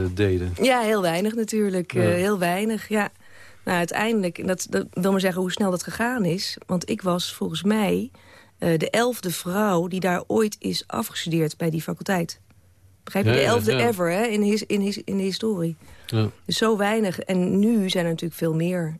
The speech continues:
Speaker 2: eh, vrouwen die het doen. Nog steeds relatief weinig.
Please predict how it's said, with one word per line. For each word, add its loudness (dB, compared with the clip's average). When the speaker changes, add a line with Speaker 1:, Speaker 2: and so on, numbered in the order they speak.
Speaker 2:
eh, -8
vrouwen -4
die -4
het -12
doen. -2
Nog -6
steeds 0
relatief 0
weinig. -2